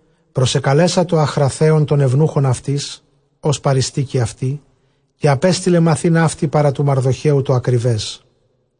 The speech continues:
Ο δε Μαρδοχέος υπέδειξεν αυτό το γεγονός και την επαγγελίαν, είναι επιγγείλα το αμάν το βασιλεί στην Γάζαν ταλάντων μυρίων,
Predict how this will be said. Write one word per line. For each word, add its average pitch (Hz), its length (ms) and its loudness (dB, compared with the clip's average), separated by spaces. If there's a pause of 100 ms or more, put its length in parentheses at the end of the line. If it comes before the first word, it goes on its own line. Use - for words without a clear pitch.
(420)
Ο 139 120 0
δε 151 120 4
Μαρδοχέος 143 880 -2 (640)
υπέδειξεν 170 600 0
αυτό 160 220 0
το 165 80 -2
γεγονός 143 580 0
και 147 100 -2
την 139 140 -2
επαγγελίαν, 131 840 0 (400)
είναι 160 220 2
επιγγείλα 147 540 0
το 143 120 0
αμάν 139 300 2
το 135 120 0
βασιλεί 131 460 0
στην 127 220 -2
Γάζαν 127 560 0 (180)
ταλάντων 127 480 2
μυρίων, 127 520 2